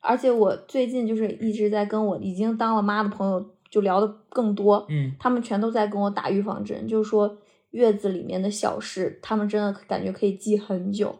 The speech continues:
Speaker 2: 嗯。
Speaker 1: 就是，就是可能你现在看稀松平常的一句话或者什么，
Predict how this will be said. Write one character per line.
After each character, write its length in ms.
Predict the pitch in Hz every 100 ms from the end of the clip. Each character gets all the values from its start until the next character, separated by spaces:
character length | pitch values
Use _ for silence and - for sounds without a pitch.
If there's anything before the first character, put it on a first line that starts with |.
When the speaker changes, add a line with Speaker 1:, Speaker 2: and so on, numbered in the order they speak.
| -
Speaker 2:
嗯。 280 | 139 127 123
Speaker 1:
就 180 | - 247
是， 160 | 247 - -
就 140 | - 247
是 100 | 233
可 160 | 214
能 160 | 190 247
你 80 | 214
现 160 | 262
在 120 | 254
看 240 | 226 262 226
稀 200 | 220 254
松 160 | 262
平 220 | 262 - 202
常 220 | 202 196
的 180 | 196 - _ _ _ _ _ -
一 60 | 208
句 100 | 202
话 380 | 233 254 175 - - _ _
或 160 | _ 220
者 60 | 220
什 100 | 214
么， 180 | 165